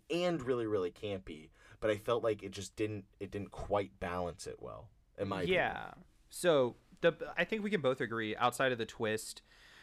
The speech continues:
Speaker 2: uh, James Wan's, like, kinda direction and the cinematography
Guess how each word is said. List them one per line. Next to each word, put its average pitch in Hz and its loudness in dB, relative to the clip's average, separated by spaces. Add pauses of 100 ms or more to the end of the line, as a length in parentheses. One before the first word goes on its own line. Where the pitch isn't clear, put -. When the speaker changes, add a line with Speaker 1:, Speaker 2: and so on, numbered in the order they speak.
(160)
Speaker 2:
uh, 110 4 (480)
James 139 0
Wan's, 113 0
like, 113 -8
kinda 120 0
direction 107 -8
and 110 -8
the 107 -8
cinematography 107 -4